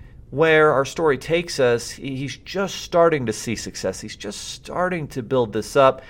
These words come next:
He's got eighty-two thousand dollars in the savings account of the business.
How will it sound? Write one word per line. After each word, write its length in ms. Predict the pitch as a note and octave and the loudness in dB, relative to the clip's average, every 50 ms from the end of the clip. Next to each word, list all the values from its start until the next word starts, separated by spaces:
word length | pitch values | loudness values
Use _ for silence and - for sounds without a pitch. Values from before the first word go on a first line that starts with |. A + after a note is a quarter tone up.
| - - - | -20 -20 -16
He's 220 | - - C#3+ C3+ B2+ | -8 -6 -6 0 4
got 220 | D3+ C#3+ C#3 - - | 4 4 4 4 2
eighty-two 520 | D3+ E3 G3 G#3+ A3 G#3+ - - G3+ E3+ | -2 -2 -2 -2 -6 -8 -8 -8 -10 -4
thousand 460 | - - E3 E3 E3+ E3 D3 E3+ D#3+ | 0 2 2 4 2 2 0 -4 -2
dollars 500 | D3 D#3 D3+ D3+ D3+ D3+ D3+ D3 C#3 - | 2 2 4 4 4 4 2 0 -2 -4
in 80 | C3+ A#2+ | -6 -6
the 80 | A2 G#2 | -8 -8
savings 500 | - - C#3+ C#3+ D3+ D3 D3 C#3 A#2 B2 | -2 2 2 2 2 2 -2 -8 -10 -10
account 380 | B2+ - - C#3+ C3 C3 B2 | -10 -6 -4 -4 -2 -2 -2
of 80 | A#2 G2+ | -4 -6
the 60 | G2 | -6
business. 720 | - - D#3+ F#3+ F#3+ - C#3 C#3 C#3 C3+ C3 B2+ - | -2 2 2 2 2 2 0 0 2 2 2 0 -2